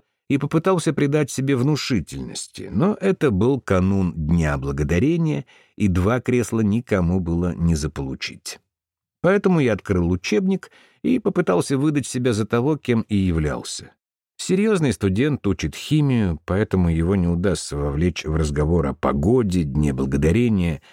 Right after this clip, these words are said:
или войне. Стадо коров,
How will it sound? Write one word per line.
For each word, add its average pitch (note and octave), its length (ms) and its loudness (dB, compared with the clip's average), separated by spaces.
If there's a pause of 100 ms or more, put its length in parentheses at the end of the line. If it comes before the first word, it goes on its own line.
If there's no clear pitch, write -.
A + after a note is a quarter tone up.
(200)
или E2+ 180 2
войне. C2+ 600 -2 (840)
Стадо G#3 380 0
коров, E3 500 0